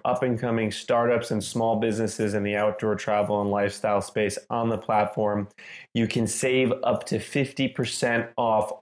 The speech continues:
all of these products, anything from skis to jackets to food bars to supplements. Anything you could think of to support your outdoor activities is on the platform from small up-and-coming brands.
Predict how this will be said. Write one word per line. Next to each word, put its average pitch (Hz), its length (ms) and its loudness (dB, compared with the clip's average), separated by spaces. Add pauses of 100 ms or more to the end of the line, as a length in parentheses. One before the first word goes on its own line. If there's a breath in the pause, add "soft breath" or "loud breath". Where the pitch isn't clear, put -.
all 117 200 4
of 107 160 2
these 107 160 0
products, 104 540 0
anything 120 360 -2
from 104 200 -4
skis 131 600 0
to - 140 -4
jackets 113 680 0
to 107 140 -6
food 120 500 0
bars 110 460 2
to 110 120 -6
supplements. 107 880 -2 (560 loud breath)
Anything 143 560 2
you 131 160 2
could 117 200 -2
think 120 260 0
of 113 180 2
to - 120 -8
support 117 560 0
your 107 320 2 (320 loud breath)
outdoor 117 520 2
activities 107 760 0
is 107 200 0
on 107 240 2
the 101 80 0
platform 101 760 0
from 101 280 -2
small 113 680 0
up-and-coming 104 600 -2
brands. 98 600 -2